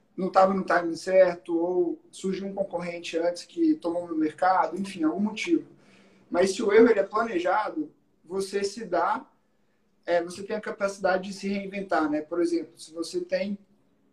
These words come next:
cem reais pra começar um negócio e você usa, é, fala assim, "Não, vai dar certo, eu tenho certeza que vai dar certo, é isso o negócio da minha vida e tal." E você usa cento e vinte reais, né? Você usou seu cem e ainda pegou vinte de dívida.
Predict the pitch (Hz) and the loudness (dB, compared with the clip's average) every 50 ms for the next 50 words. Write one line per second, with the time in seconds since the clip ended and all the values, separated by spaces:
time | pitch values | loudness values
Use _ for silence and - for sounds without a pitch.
0 | _ _ _ _ _ _ - - - 196 226 254 233 214 185 180 180 175 - - | _ _ _ _ _ _ -14 -6 0 2 4 4 4 4 0 -2 -2 -4 -6 -6
1 | 170 - 180 180 170 165 180 170 170 170 165 156 151 143 127 - - - - - | -6 -4 -4 -4 -4 -2 -4 -4 -4 -2 -2 -2 -2 -2 -2 -4 -10 -16 -20 -20
2 | _ _ _ _ _ _ _ _ _ _ _ _ _ _ _ - 156 170 160 175 | _ _ _ _ _ _ _ _ _ _ _ _ _ _ _ -2 -2 0 2 2
3 | 170 170 - - 175 180 185 190 190 - - - - 185 196 226 208 185 190 160 | 0 0 2 6 6 8 8 6 2 -4 -6 -6 -4 0 0 0 2 4 4 4
4 | - - - - _ _ _ _ _ _ _ _ _ _ - 151 160 156 151 147 | 4 2 -2 -8 _ _ _ _ _ _ _ _ _ _ 0 2 4 4 4 2
5 | - 170 165 165 208 208 214 202 180 185 196 202 - 190 - - 185 185 202 208 | 0 -2 -6 -6 -6 -4 -2 0 2 2 2 2 0 -2 -4 -4 -4 -2 -2 0
6 | 202 196 196 185 170 - 196 196 - 185 196 190 - 180 190 190 190 - 180 170 | -2 -2 -4 -6 -6 -6 -6 -6 -4 -6 -6 0 2 2 2 2 2 0 0 0
7 | 165 156 156 - 170 185 185 180 - 165 156 160 180 - - - 170 160 160 160 | 0 -2 -2 -4 -2 -2 -2 -2 0 0 2 2 2 -2 -6 -6 -6 -2 -2 -2
8 | 165 165 170 170 160 156 165 170 165 156 - 185 190 190 185 160 160 - 190 180 | -2 -2 -4 -4 -2 -2 0 0 -2 0 -2 -2 -2 -2 -4 -6 -10 -12 -10 -10
9 | 180 190 185 190 180 160 - - - - 226 254 254 - 233 196 214 226 220 - | -10 -4 0 2 2 2 2 0 -2 0 0 2 2 2 0 -2 -2 -4 -4 0
10 | - 202 180 156 147 139 - 160 160 - - 185 - - _ 175 170 170 - - | 2 4 4 6 4 2 0 -4 -10 -14 -16 -18 -20 -20 _ -14 -14 -14 -14 -16
11 | _ _ _ _ - 180 170 185 196 202 220 233 220 - 214 208 220 240 226 226 | _ _ _ _ -2 0 0 2 2 2 2 0 0 0 -2 -2 0 0 0 2
12 | 220 202 202 202 196 208 233 220 208 196 196 190 - 170 170 160 - - 147 143 | 0 0 0 0 0 0 -2 -4 -6 -8 -10 -6 -2 0 0 0 0 -2 -4 -8
13 | - | -8